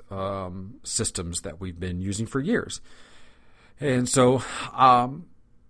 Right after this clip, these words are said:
a couple things we need to kinda lay the foundation on. First off, let's, let's talk through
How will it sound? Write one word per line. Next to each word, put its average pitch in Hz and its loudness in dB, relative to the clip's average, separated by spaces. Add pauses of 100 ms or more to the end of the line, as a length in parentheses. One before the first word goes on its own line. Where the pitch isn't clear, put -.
(600)
a - -20
couple 156 -4
things 135 0
we 120 2
need 110 0
to 104 0
kinda 107 -2
lay 98 0
the 95 -2
foundation 92 -6
on. 90 -10
First 147 -2
off, 110 2
let's, 120 -2
let's 127 -2
talk 143 -2
through 98 -2